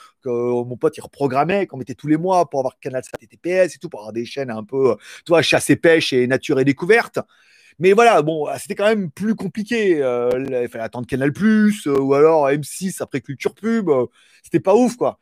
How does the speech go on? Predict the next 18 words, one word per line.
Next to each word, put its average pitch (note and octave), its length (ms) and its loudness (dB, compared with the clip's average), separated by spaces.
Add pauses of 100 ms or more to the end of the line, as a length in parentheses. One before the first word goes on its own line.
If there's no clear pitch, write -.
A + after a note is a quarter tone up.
(200)
Là, G3+ 160 4
maintenant, G3 640 4
euh, D#3 160 2
tu - 160 -16
tapes, F3+ 320 -4
euh, C3+ 160 -6
film F#3+ 200 -10
de F3 120 -6
cul F3 200 -12
gratuit, G3+ 640 -2
euh, C#3+ 180 2
sur C3 280 -6
Google, D3+ 380 0
je A3 40 0
veux D3 60 -6
dire, B2+ 120 -6
même F3+ 220 -2
Google F3 480 0